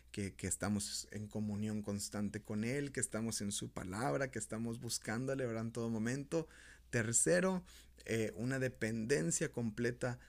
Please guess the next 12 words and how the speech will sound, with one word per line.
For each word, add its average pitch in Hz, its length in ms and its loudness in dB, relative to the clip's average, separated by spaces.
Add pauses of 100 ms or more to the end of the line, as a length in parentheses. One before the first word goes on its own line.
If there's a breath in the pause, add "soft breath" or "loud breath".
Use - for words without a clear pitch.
(180 loud breath)
del 110 220 0
Espíritu 110 580 4
Santo. 131 640 2 (240 loud breath)
Y 113 180 2
número 151 500 4
cuatro, 117 600 0 (260 soft breath)
cobertura 104 920 0 (140)
espiritual. 92 800 -4 (200)
Para 110 300 0 (100)
hacer 165 440 4
misiones 160 680 8 (500 soft breath)
necesitamos 92 1000 6